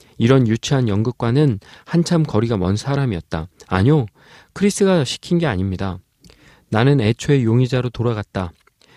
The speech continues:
빌과 레스의 친구인가요? 그는 메뉴판을 옆으로 쓱 밀어내고 상체를 앞으로 기울였다. 이렇게 하죠. 저녁을 다 드실 때까지 계시면 누가 이 자리를 만들었는지 가시기 전에 꼭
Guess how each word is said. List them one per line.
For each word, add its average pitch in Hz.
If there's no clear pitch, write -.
빌과 135
레스의 127
친구인가요? 143
그는 127
메뉴판을 127
옆으로 110
쓱 147
밀어내고 107
상체를 151
앞으로 104
기울였다. 92
이렇게 135
하죠. 107
저녁을 156
다 131
드실 147
때까지 131
계시면 107
누가 135
이 117
자리를 139
만들었는지 117
가시기 120
전에 107
꼭 143